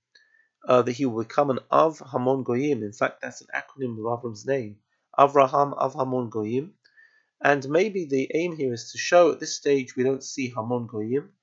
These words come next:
Maybe the aim is really to show that he had, uh, achieved this in,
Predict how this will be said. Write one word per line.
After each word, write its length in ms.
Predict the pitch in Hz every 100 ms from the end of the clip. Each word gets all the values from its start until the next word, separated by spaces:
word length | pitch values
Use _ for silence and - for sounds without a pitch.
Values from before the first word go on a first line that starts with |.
| _ _ _ _ _
Maybe 240 | 143 170 160
the 180 | -
aim 140 | 170 165
is 160 | 127
really 180 | 151 156
to 140 | - -
show 280 | - 165 139
that 200 | 139 139
he 140 | 147 147
had, 280 | 151 131 143
uh, 280 | 143 139 139 _ _ _ _ _ _ _ _ _
achieved 320 | 127 - 214 185
this 200 | 156
in, 80 | 165